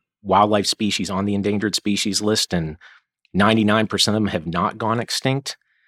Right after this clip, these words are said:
But, um, what sort of has evolved through the years is a failure to truly recover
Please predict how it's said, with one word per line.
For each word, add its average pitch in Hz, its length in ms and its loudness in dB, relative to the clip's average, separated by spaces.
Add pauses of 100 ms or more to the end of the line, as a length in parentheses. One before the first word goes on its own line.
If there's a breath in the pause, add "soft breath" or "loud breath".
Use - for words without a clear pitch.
(400)
But, 98 460 2 (180)
um, 90 420 -2
what 117 300 2 (320)
sort 120 300 2
of 110 80 2
has 101 160 -2
evolved 107 360 2
through 101 120 -4
the 95 80 -6
years 123 400 0
is 90 180 -4
a 85 320 -6 (540)
failure 113 340 2
to - 160 -8
truly 110 440 -2
recover 92 640 -2